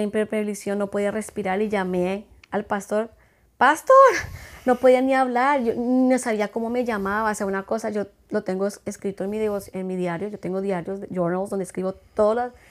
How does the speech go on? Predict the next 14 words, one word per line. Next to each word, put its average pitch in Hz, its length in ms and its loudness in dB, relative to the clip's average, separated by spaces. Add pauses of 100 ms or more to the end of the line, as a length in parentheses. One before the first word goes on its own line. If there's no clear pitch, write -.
(140)
mis 202 180 -8
experiencias 185 540 -8
que 208 100 -8
he - 20 -10
tenido 202 320 -6
con 208 140 -6
el 208 100 -8
Señor 170 240 -8
y 170 80 -6
también 180 380 -8 (340)
con 185 400 -10 (240)
el 175 180 -12
Chanclas. 196 520 -12 (680)
Ah, 190 280 0